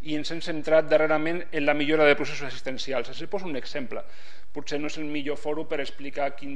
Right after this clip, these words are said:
va ser l'èxit d'aquesta empresa, que no diré el nom, però hi ha aquesta pel·lícula que és molt interessant per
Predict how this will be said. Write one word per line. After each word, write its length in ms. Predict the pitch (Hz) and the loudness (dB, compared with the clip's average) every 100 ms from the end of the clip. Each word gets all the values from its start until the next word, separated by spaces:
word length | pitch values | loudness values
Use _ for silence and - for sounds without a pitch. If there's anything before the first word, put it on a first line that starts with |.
| 135 | -2
va 60 | 131 | -2
ser 300 | 139 139 139 | -2 0 0
l'èxit 480 | 135 135 - 143 135 | 0 -2 -2 -2 -2
d'aquesta 480 | 139 135 131 - | -2 0 -2 -2
empresa, 460 | 131 131 165 165 196 - - | -2 0 0 0 -2 -2 -4
que 100 | 123 | -4
no 80 | 123 | -4
diré 160 | 127 127 | -4 -4
el 80 | 139 | -4
nom, 220 | 190 233 - - - - - - - | -4 -4 -4 -4 -4 -4 -4 -4 -2
però 160 | 151 151 | 0 2
hi 80 | 165 | 2
ha 60 | |
aquesta 240 | 165 - 156 | 0 0 0
pel·lícula 460 | 156 175 175 180 175 | 0 -2 0 0 0
que 140 | 170 | 0
és 60 | 160 | -2
molt 160 | 175 170 | -2 -2
interessant 640 | 156 160 147 170 170 180 175 - | -2 -2 -2 -2 -2 -4 -4 -2
per 140 | 165 | 0